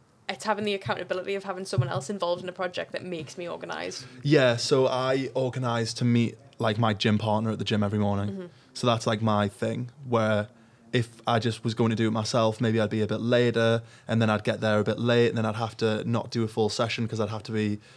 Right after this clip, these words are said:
Speaker 2: somewhere else for a certain time.
Speaker 1: Mm-hmm.
Speaker 2: So it's, again, like, working out what your weaknesses are, not wanting to let people down,
Speaker 1: Yeah.
Speaker 2: and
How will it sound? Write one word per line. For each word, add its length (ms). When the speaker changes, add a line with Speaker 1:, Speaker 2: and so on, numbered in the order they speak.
Speaker 2:
somewhere 360
else 240
for 100
a 60
certain 320
time. 300
Speaker 1:
Mm-hmm. 20
Speaker 2:
So 320
it's, 200
again, 280
like, 180
working 420
out 360
what 220
your 120
weaknesses 540
are, 300
not 160
wanting 160
to 60
let 120
people 200
down, 360
Speaker 1:
Yeah. 100
Speaker 2:
and 300